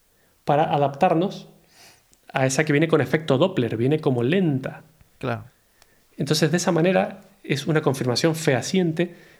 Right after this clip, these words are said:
Speaker 1: de que las cosas se están alejando, porque las frecuencias que nos llegan vienen más lentas de lo que, de lo que
Speaker 2: De lo que
Speaker 1: deberían
Speaker 2: deberían.
Speaker 1: llegar si estuvieran quietas.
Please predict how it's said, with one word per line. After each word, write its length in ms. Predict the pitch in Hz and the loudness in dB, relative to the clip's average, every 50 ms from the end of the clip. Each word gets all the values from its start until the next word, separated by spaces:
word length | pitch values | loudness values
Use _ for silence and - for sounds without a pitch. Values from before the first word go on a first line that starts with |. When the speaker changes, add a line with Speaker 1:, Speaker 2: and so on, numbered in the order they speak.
| _ - | _ -2
Speaker 1:
de 120 | 151 143 | -2 0
que 60 | 139 131 | 2 0
las 80 | 131 | 0
cosas 240 | - 180 165 - - | 0 -2 -2 0 0
se 60 | - 147 | 0 0
están 200 | - - 165 170 | 0 0 0 2
alejando, 560 | 160 139 - - 202 214 170 139 123 120 - - - - - - - - _ - | 2 0 0 0 0 0 0 0 -2 -4 -8 -12 -20 -20 -20 -20 -20 -20 _ -4
porque 220 | - 139 135 147 | -2 0 0 2
las 100 | 135 120 | 0 0
frecuencias 380 | 139 147 143 165 160 165 180 180 | 0 0 0 2 2 2 0 0
que 100 | - 170 | 2 2
nos 140 | 160 147 | 2 2
llegan 400 | 160 180 180 185 190 190 - - - - - - | 2 2 2 2 2 0 -4 -10 -18 -14 -6 -2
vienen 320 | 165 165 180 170 160 156 | 0 0 2 2 2 2
más 180 | 147 143 131 131 | 2 2 2 2
lentas 440 | 139 151 156 156 156 156 131 117 | 2 2 2 2 2 0 -2 0
de 80 | 123 131 | 0 0
lo 120 | 127 131 127 | 0 0 0
que, 100 | - 127 | 0 -2
de 20 | |
lo 80 | 123 123 120 120 120 117 123 | -2 0 0 -2 -2 -4 -4
que 0 | |
Speaker 2:
De 260 | 135 - - - 135 | -8 -10 -8 -4 -2
lo 60 | 131 | 0
que 80 | 131 123 | 0 2
Speaker 1:
deberían 20 | 123 131 | 2 2
Speaker 2:
deberían. 180 | 135 139 135 | 2 2 2
Speaker 1:
llegar 200 | 139 139 160 - | 2 2 2 0
si 80 | - 185 | 0 -2
estuvieran 300 | - - 139 135 127 117 | -2 -2 -2 -2 -2 -2
quietas. 480 | 117 - 254 262 - - - - - | -2 -2 -4 -4 -4 -6 -10 -14 -20